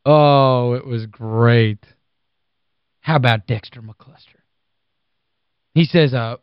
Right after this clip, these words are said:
oh, I can't remember the corner's name. Marshae Green. Marshae Green, it's the second quarter. We're down at the Swamp. He says, I'm standing on the sidelines, and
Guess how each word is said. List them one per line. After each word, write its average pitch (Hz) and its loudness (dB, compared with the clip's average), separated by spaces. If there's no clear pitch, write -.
oh, 196 0
I 165 0
can't 226 2
remember 208 0
the 160 0
corner's 175 0
name. 143 -4
Marshae 170 0
Green. 147 -4
Marshae 147 2
Green, 127 -2
it's 120 -16
the - -20
second 165 0
quarter. 123 -2
We're 123 0
down 123 2
at - -12
the 127 -16
Swamp. 120 -10
He 120 -14
says, 117 -8
I'm 117 -4
standing 127 0
on 120 -8
the 113 -12
sidelines, 113 -2
and 104 -18